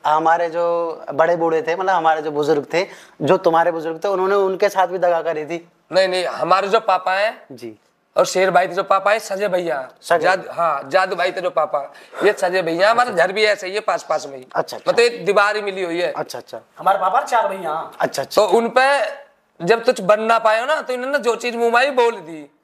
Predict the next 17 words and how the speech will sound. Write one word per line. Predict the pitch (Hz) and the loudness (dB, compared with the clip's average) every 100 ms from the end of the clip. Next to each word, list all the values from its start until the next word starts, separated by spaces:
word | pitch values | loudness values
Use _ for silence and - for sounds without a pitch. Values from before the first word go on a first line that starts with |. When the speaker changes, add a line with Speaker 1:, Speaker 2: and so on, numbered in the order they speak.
| _ _ _ | _ _ _
Speaker 1:
अच्छा। | 143 - 185 | -20 -2 -2
Speaker 2:
और | 135 - - | -2 -8 -6
जब | 165 226 233 | 0 0 2
तक | 247 | 2
हमारा | 233 247 220 | 2 0 -2
जन्म | 214 | -4
भी | 208 202 | -4 0
ना, | 202 | 0
हमारे | 202 208 220 | 0 0 0
दादा | 196 196 202 | -2 0 -4
के | 208 | -2
हाथ | 185 196 | -2 -2
की | - | -6
जमीन | 196 196 196 | -8 -8 -2
बटी | 190 190 | -2 -2
हुई | 180 175 | -4 -2
है, | 190 196 | -2 -4